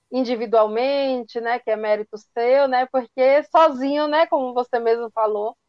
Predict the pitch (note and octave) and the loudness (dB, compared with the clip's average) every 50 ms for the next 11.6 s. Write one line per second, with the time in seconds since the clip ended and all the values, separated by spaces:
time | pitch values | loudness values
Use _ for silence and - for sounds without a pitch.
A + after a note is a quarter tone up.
0 | _ _ _ - - A#3 A#3+ B3 C4 C4 C#4 C#4 C4 C4+ C#4 - - B3+ G#3+ G#3+ | _ _ _ -2 -2 0 0 0 -4 -4 -4 -2 -2 -2 -2 -2 0 2 2 2
1 | A#3 A3 - C4 A#3 B3 B3 A#3 _ - A#3+ A#3 - B3 G#3+ G3+ A3 A3 A3+ A3+ | 2 0 -2 -6 -6 -6 -6 -12 _ -10 -10 -10 -10 -12 -8 -4 -2 -2 0 -2
2 | A#3 A3+ - _ - B3 A3+ G#3 F#3+ G3+ F#3+ F#3+ G3 G3+ G#3+ G#3+ G#3+ A3 A3 A3 | -2 -4 -6 _ 0 0 0 2 2 4 4 6 4 4 4 2 2 0 0 0
3 | - A3+ G#3 G3+ G3+ G#3 G3+ - G#3+ G#3+ A3 G3+ G#3 G3+ G#3+ G#3 - - _ G3+ | 0 -2 -2 -2 -2 -8 -8 -10 -10 -4 -2 -2 -2 -2 -4 -8 -8 -12 _ -8
4 | A3 A3+ G#3+ G3 G3+ A3 A3+ A#3+ A#3+ _ _ - G3 F#3 F#3 F#3+ G3 A#3 C4 _ | -8 -6 -6 -6 -4 -4 -4 -4 -6 _ _ -4 -4 -4 -2 -2 -4 -6 -6 _
5 | _ _ _ _ _ _ _ _ - F#3 G#3 A3 G3+ G#3+ G#3 - G#3+ G3+ G#3 G#3+ | _ _ _ _ _ _ _ _ -8 -2 -2 2 2 2 2 2 -2 -2 0 -2
6 | G#3 G3+ G3 - - F#3+ A#3+ B3+ _ - A3+ G#3 A3+ A3+ A3+ G#3+ G#3 G#3 - G#3+ | -2 -2 -2 -4 -4 -4 -6 -4 _ 2 2 2 4 2 0 -2 -2 -2 -2 -4
7 | G#3+ G#3+ G#3 G3+ F#3+ F#3+ F#3+ F#3+ F#3+ F3+ G3 G#3 A3 G#3+ F#3+ F3 E3+ E3 E3 E3 | -4 -2 -2 0 0 0 0 -2 -6 -6 -4 -4 -4 0 2 4 4 4 4 2
8 | D#3+ E3 E3+ F3 F3+ F3+ F#3 F#3+ G#3 G#3 - - A3 A3 A3+ A#3+ B3+ C4+ C#4 _ | 0 -2 -8 -14 -10 -8 -8 -6 -8 -8 -4 0 2 2 2 2 0 -2 -4 _
9 | _ _ _ _ _ _ _ _ _ _ _ - F#3+ G#3 G#3+ G#3+ G#3+ A3+ A#3+ C#4+ | _ _ _ _ _ _ _ _ _ _ _ 0 4 4 6 6 6 6 6 4
10 | D4+ D#4+ D#4 D#4 - D4+ C#4+ C#4+ C#4+ C#4+ C4+ C4+ C#4+ D4 C#4 C4+ C4 C4+ C4 - | 4 2 2 0 2 2 2 4 4 0 -2 0 -4 -4 -4 -4 -4 -6 -8 -10
11 | - - - C#4 C4+ C4 B3+ B3+ C4+ C4+ - - | -14 -10 -8 -6 -2 2 4 4 4 2 -2 -16